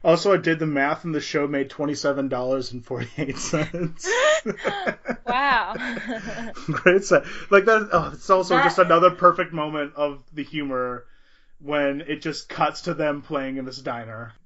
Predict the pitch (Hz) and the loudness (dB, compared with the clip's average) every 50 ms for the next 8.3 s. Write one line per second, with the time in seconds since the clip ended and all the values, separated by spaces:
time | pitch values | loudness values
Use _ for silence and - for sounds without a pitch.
0 | _ _ _ _ _ - - - 208 202 190 190 170 175 196 208 226 233 208 180 | _ _ _ _ _ -20 -14 -6 -4 -4 -4 -4 -4 -6 -4 -4 -2 -4 -6 -6
1 | - - - - - - 185 175 - 254 269 - 247 - - 214 202 185 170 160 | -8 -14 -16 -18 -14 -10 -10 -8 -8 -8 -8 -8 -8 -8 -6 -6 -6 -4 -4 -2
2 | 160 160 156 160 156 156 160 147 147 147 139 135 143 139 - 143 131 131 131 135 | -2 -2 -2 -4 -6 -2 -2 -2 -2 -2 -4 -6 -6 -10 -10 -10 -8 -8 -8 -8
3 | 123 120 131 135 135 131 131 135 131 131 131 131 131 139 139 135 131 127 117 - | -10 -8 -6 -6 -6 -4 -4 -6 -4 -4 -6 -6 -8 -8 -10 -12 -12 -12 -12 -12
4 | 123 123 131 139 143 139 143 147 147 151 147 _ _ - 113 110 - 131 117 110 | -12 -10 -10 -6 -4 -4 -4 -4 -6 -10 -16 _ _ -20 -20 -18 -14 -14 -14 -14
5 | 110 107 107 - 127 123 120 120 117 117 113 _ _ - - - - - _ _ | -16 -18 _ -16 -12 -12 -10 -10 -12 -14 -16 _ _ -20 -20 -20 -20 -20 _ _
6 | _ - 135 123 123 127 127 - - - 127 127 123 131 131 131 135 139 135 139 | _ -12 -12 -10 -10 -12 -14 -16 -16 -16 -16 -14 -12 -10 -10 -8 -8 -8 -10 -10
7 | 131 - _ _ _ _ _ _ _ - 269 277 254 180 147 143 143 139 135 135 | -12 -16 _ _ _ _ _ _ _ -14 -12 -10 -6 -4 -2 0 0 0 -2 -2
8 | 131 131 131 - - - | -4 -6 -8 -10 -14 -20